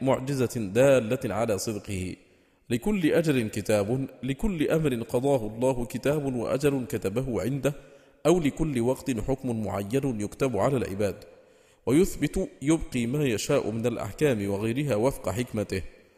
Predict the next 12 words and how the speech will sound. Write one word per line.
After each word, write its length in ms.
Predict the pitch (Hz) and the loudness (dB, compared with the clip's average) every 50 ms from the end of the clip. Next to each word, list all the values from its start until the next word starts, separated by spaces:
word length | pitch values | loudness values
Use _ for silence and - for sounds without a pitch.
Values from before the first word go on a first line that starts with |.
| _ _ _ _ _ _ _ | _ _ _ _ _ _ _
أم 340 | 156 180 190 170 143 127 139 | 4 4 4 2 2 2 2
الكتاب 640 | 151 143 - - 110 - 139 135 127 107 120 147 151 - - | 2 2 0 -6 0 4 6 6 6 6 4 0 -2 0 -2
أصله 420 | 127 135 - 139 156 156 139 104 - - - | 0 0 0 0 0 0 0 -4 -6 -4 0
وهو 280 | 107 117 120 143 160 | 2 4 4 4 4
اللوح 360 | 151 120 120 143 160 151 - 135 | 2 2 2 0 0 2 0 0
المحفوظ 580 | 123 113 110 95 - - - 131 131 123 117 | -2 -2 -2 -6 -6 -4 -4 -2 -2 -2 -2
الذي 360 | 113 98 101 120 131 123 107 | -2 0 0 0 0 0 -2
لا 220 | 101 110 127 135 123 | -2 -2 0 0 -2
يتغير. 520 | 101 - 104 98 104 110 101 95 90 95 87 - - - - - - _ _ _ _ _ _ _ 113 | -2 0 0 0 0 0 0 0 -2 -2 -4 -6 -12 -16 -20 -20 -20 _ _ _ _ _ _ _ 4
ننقصها 880 | 131 156 170 165 156 143 131 - - 160 147 - 113 104 104 107 101 | 4 6 6 6 4 0 0 0 -2 -2 0 0 0 0 2 0 0
من 200 | 104 127 135 127 | 0 0 -2 -2
أطرافها. 760 | - - - - 92 101 120 135 139 131 127 123 131 131 127 | -2 -4 -6 -4 -2 2 4 4 4 2 0 0 2 2 2